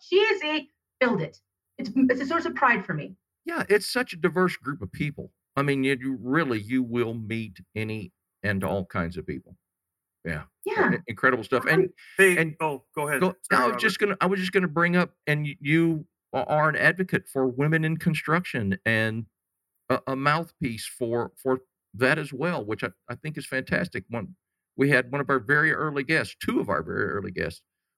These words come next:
Speaker 2: were advocates for women in construction. What's your take on that? I mean, are you seeing more and more? We are all seeing more and more women in construction.
Speaker 1: I have had the pleasure of attending, one was pre-covid. It was actually the last event I did before the covid crazies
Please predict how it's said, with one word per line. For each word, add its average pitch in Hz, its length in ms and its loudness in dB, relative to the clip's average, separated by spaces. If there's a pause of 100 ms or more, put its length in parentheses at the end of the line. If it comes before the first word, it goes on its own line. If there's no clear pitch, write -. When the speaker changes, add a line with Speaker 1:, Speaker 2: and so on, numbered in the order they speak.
(140)
Speaker 2:
were 98 300 -2
advocates 95 440 -2
for 101 240 -6
women 117 260 -2
in 120 100 -4
construction. 107 640 -6 (480)
What's 160 220 -2
your 139 80 -6
take 175 300 -2
on 139 160 -4
that? 151 260 -2
I 135 60 -2
mean, 143 160 0
are 147 40 -2
you 156 160 0
seeing 190 380 4
more 175 280 2
and 156 80 0
more? 156 240 0
We 151 180 4
are 165 220 2
all 180 240 -4
seeing 107 360 -4
more 92 220 0
and 85 80 -2
more 80 140 -6
women 73 300 -8
in 71 100 -14
construction. - 500 -12 (840)
Speaker 1:
I 302 320 4
have 254 360 2
had 254 240 0
the 247 80 -4
pleasure 214 360 0
of 190 100 0
attending, 196 760 2 (100)
one 262 240 0
was 294 160 -4 (100)
pre-covid. 240 480 2
It 185 80 -2
was 190 120 -2
actually 220 220 -2
the 185 60 6
last 233 340 6
event 254 280 -2
I 226 60 2
did 196 220 -2
before 202 240 -2
the 190 80 4
covid 190 360 2
crazies 156 360 -2